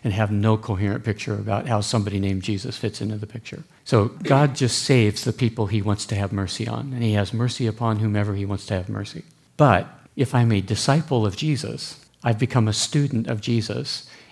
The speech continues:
and one of the things that Jesus offers is an understanding of the larger picture of how everything that God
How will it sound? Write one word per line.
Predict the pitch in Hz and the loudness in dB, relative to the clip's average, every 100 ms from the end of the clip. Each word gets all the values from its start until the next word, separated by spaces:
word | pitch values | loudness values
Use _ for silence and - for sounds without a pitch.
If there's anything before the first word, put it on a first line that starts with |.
| - | -2
and | 123 113 | 0 2
one | 104 123 156 | 4 6 6
of | 147 | 4
the | 123 | 0
things | - 117 107 - | 2 2 2 0
that | 123 127 | -4 -2
Jesus | 127 110 101 98 - | 0 0 0 -4 -2
offers | 135 143 - 101 107 143 - - - - - - | 2 2 2 -6 -6 -10 -14 -16 -20 -20 -20 -10
is | - 117 104 104 113 117 - - | 2 4 6 2 -2 -4 -10 -4
an | 131 117 | 2 2
understanding | 104 104 - 156 170 117 95 90 101 107 - - _ _ _ | 2 -2 0 2 4 2 0 -2 -4 -8 -16 -20 _ _ _
of | 127 113 101 98 - - | 4 4 4 -2 -14 -2
the | 127 | 0
larger | 107 110 120 123 127 | 4 4 4 2 -2
picture | - 160 - 120 104 120 - _ _ - | 0 -2 -2 -4 -4 -8 -12 _ _ -6
of | 113 | -4
how | - 123 120 117 - | 4 6 8 6 4
everything | 135 135 147 143 139 127 | 2 4 4 4 4 4
that | 131 | 0
God | - 120 117 | 2 2 2